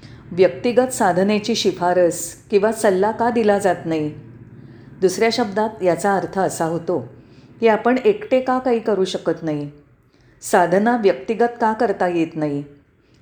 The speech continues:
संघटनेची गरज का? हा प्रश्न आपल्यासमोर कधी ना कधी उभा राहतो. त्याचे परिणाम काय होतात आणि संघटनेचे फायदे काय, हे आपण जाणून घेऊया.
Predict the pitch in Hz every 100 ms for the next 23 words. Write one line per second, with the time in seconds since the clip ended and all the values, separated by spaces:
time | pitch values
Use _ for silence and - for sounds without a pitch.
0 | _ - 202 185 214 240 240 240 254 208
1 | 185 220 - 175 120 - _ _ _ _
2 | _ _ _ _ 196 214 226 214 214 247
3 | 190 175 185 202 208 220 214 254 214 202
4 | 226 254 262 247 269 196 220 226 190 -
5 | 120 - _ _ _ _ _ _ _ -
6 | 196 226 226 185 196 247 269 247 220 214
7 | 214 196 196 - _ _ _ - 208 220
8 | 220 180 185 214 214 226 240 233 226 214
9 | 254 247 160 143 151 - _ _ _ 240
10 | 233 - 185 240 208 170 165 175 139 135
11 | 127